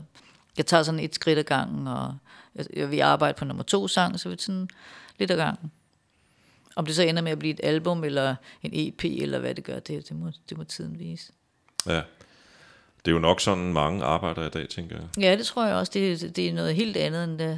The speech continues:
Speaker 1: da jeg var ung, hvor det ligesom var pladeselskabet, som ligesom <laughs> stod for alle udgifter. Nu den skal man ligesom komme med en master selv på en eller anden måde, ikke? Og det er jo,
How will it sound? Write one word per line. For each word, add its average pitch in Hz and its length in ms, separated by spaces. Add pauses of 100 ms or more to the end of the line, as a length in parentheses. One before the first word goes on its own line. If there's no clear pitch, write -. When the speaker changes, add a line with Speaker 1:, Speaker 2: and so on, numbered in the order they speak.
Speaker 1:
da 160 80
jeg 156 120
var 170 60
ung, 151 200
hvor 156 100
det 156 60
ligesom 156 200
var 160 60
pladeselskabet, 151 720
som 151 160
ligesom 151 340 (280)
<laughs> 135 280
stod 170 260
for 156 120
alle 139 160
udgifter. 147 520
Nu 147 160
den 165 160
skal - 180
man 147 100
ligesom 151 240
komme 147 260
med 151 200
en 135 120
master 139 380
selv - 300
på 151 100
en 147 60
eller 139 140
anden 147 120
måde, 143 240
ikke? 175 140
Og 156 40
det 160 80
er 80 40
jo, 80 140